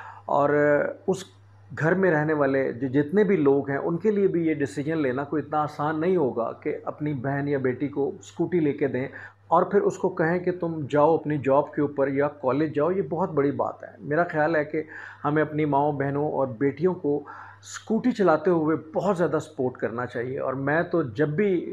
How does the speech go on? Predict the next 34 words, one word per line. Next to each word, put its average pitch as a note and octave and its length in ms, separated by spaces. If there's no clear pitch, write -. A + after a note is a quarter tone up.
किसी C#3+ 540
ऐसी C#3 600
बच्ची C3+ 260
को C#3+ 120
देखता C3 340
हूँ C#3+ 160
तो C#3 160
यकीन D3+ 240
जानिए D3 300
मेरा C#3+ 200
दिल C3+ 360
बहुत E3 260
खुश - 220
होता C3+ 200
है E3 60
और E3 80
मैं E3 300
सैल्यूट F#3 560
करता C3+ 240
हूँ C#3 160
दिल C3+ 140
ही C#3 60
दिल B2+ 180
में B2+ 140
उनको A#2 280
और, C#3 200
अ, C#3 960
दुआ D#3+ 520
करता D#3 340
हूँ D3+ 120
कि D3+ 120
अल्लाह C#3+ 320
ताला D3 240
इनको C#3 340